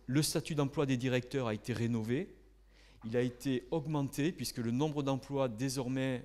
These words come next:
euh, intégrés, euh, va passer à six cent quatre-vingt-dix. Et au passage, donc, on en a profité. Alors, dans le statut d'emploi, on aura les directeurs, euh,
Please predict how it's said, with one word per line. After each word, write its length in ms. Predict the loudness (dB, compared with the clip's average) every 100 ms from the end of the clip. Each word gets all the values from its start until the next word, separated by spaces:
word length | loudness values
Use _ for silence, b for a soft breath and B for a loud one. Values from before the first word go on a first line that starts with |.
| -6
euh, 500 | -4 -2 -2 -4 -6 -4
intégrés, 680 | -2 0 0 0 0 -2 -4 B B B -20 -12
euh, 240 | -6 -6 -6 -6
va 140 | -4
passer 260 | -4 -4 -2
à 60 | -2
six 160 | -4
cent 180 | -2 -2
quatre-vingt-dix. 800 | -2 -2 0 0 -2 -4 -8 -12 -20 B B B B B
Et 100 | -2
au 60 | 0
passage, 520 | 0 -2 0 0 0
donc, 300 | 0 -2 -2 -6 -6
on 120 | -2
en 100 | -2
a 80 | -2
profité. 680 | -6 -8 -8 -2 -2 -2 -8 -20 -20 -20 -20 -20 -20 -20 -16 -8
Alors, 180 | -4 -2
dans 80 | -2
le 60 |
statut 260 | -2 -4 -4
d'emploi, 320 | -6 -2 0
on 80 | 0
aura 180 | 0 0
les 120 | 0
directeurs, 600 | 0 -2 -2 0 0 0
euh, 320 | -2 -2